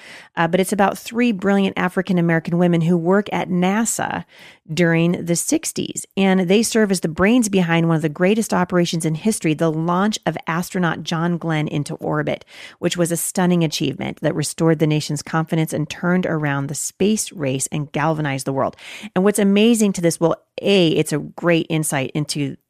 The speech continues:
the ridiculousness of racism, and also to see, uh, what the head of nasa did to sort of combat racism within, uh, nasa, and also just to see what, uh, these women are able to do when they have the love and support of their families behind them,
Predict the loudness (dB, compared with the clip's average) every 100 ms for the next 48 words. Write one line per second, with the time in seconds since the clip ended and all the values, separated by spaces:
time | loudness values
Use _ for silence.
0 | _ -10 -6 -4 -4 0 0 2 -2 -2
1 | -4 -4 -4 -2 -2 -6 -8 -8 -8 _
2 | _ _ _ _ _ -2 2 2 0 0
3 | 0 2 0 -2 -4 -2 0 0 -2 -2
4 | -2 0 -2 -2 -2 0 0 0 0 0
5 | 0 -4 -2 -4 -6 -4 -2 -4 -4 -2
6 | 0 0 0 -2 -2 -2 -2 -4 -6 -4
7 | -2 -2 -6 -18 -20 -20 _ -10 -10 -6
8 | -4 -2 -2 -4 -6 -8 -14 -20 -20 -6
9 | -2 0 2 0 0 0 2 4 2 0
10 | -4 -2 -4 0 2 2 0 -4 0 0
11 | 0 -4 -6 -4 -6 _ -6 -2 0 2
12 | 2 2 0 -2 0 0 -2 -6 -2 2
13 | 4 2 -2 0 2 2 2 0 0 0
14 | -2 -2 -2 -2 0 0 0 -4 -4 -2
15 | -2 -2 -2 0 0 -4 -4 -2 0 0
16 | -2